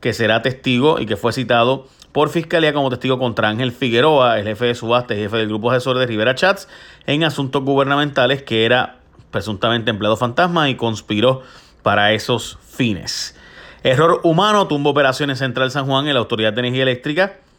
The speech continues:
Tiraron agua donde no podían y, eh, un supervisor, pues, dio instrucciones para que hicieran unos trabajos de mantenimiento allí con agua y, ups, cayó en el generador y eso provocó una avería que aparenta ser que estará meses sin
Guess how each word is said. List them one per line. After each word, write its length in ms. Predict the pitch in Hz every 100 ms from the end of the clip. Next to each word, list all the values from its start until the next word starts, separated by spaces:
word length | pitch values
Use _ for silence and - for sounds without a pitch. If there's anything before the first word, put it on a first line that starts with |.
| _ _
Tiraron 340 | 117 113 135
agua 260 | 135 139 143
donde 200 | 127 117
no 120 | 110
podían 520 | 127 151 143 147 180 -
y, 300 | 127 160 -
eh, 500 | 117 113 107 104 101
un 100 | 104
supervisor, 500 | 110 117 123 120 147
pues, 160 | 151 127
dio 120 | 107
instrucciones 400 | 104 117 120 113
para 260 | - 110 104
que 220 | 127 131 - - -
hicieran 260 | 107 113 117
unos 160 | 120
trabajos 260 | 120 117 120
de 60 |
mantenimiento 540 | 120 117 123 123 131 147
allí 120 | 208
con 160 | 208 214
agua 360 | 214 208 214
y, 240 | - 196 -
ups, 540 | 175 185 - - - -
cayó 520 | - 104 107 131 135 - - _
en 120 | 120
el 100 | 120
generador 480 | 127 135 160 160 160
y 20 |
eso 160 | 139 123
provocó 360 | 120 117 113 120
una 120 | 117
avería 320 | 117 139 151
que 60 | 123
aparenta 340 | 101 101 104
ser 160 | 120 120
que 80 |
estará 260 | 113 107 104
meses 380 | 107 117 117 113
sin 320 | 120 135 131